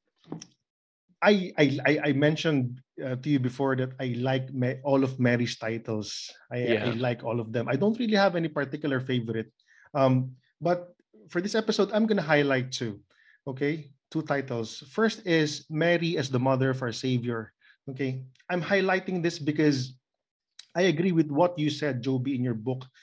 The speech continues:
Speaker 1: And it's very important for all of us to understand. Mary is co-redemptrix.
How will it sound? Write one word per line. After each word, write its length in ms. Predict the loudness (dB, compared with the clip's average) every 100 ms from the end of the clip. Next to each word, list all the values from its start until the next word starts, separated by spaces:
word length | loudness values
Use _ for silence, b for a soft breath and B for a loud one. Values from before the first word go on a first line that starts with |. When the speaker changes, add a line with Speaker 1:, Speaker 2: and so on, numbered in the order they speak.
| b b b
Speaker 1:
And 60 | -6
it's 80 | 4
very 260 | 6 8
important 420 | 6 4 2 0 -2
for 120 | 0
all 160 | 2 2
of 140 | 2
us 120 | 0
to 120 | -2 -2
understand. 760 | 0 0 0 0 2 2 -2 -12 b b b -4
Mary 520 | 4 6 6 2 -2
is 160 | -4 -6
co-redemptrix. 1120 | -2 0 2 0 -2 -4 -6 -6 -6 -8 -10